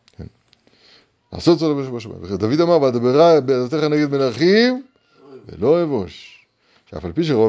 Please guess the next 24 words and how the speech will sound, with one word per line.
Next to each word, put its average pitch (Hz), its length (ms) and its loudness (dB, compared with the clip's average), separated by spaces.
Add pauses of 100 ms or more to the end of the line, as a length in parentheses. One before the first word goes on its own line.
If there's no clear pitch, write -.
המלכים 110 320 -2
עסקם 107 300 -6
ודיבורם 110 340 -4
בדברי 104 260 -4
גדולות 107 360 -4
והנאות, 107 840 -2 (480)
ודוד 151 320 0
שהיה 113 180 0
גם 107 180 -4
כן 110 160 -8
מלך 110 320 -4
לכאורה, 117 460 -2
תהיה 107 160 -2
לו 131 60 0
לחרפה 139 540 0
אם 165 160 -2
בהיותו 127 340 0
בחברתם 127 640 -2
יהיה 131 100 0
הוא 143 100 0
מדבר 127 420 -2
בדברי 120 320 -2
מוסר 131 640 0
ותורה, 117 680 2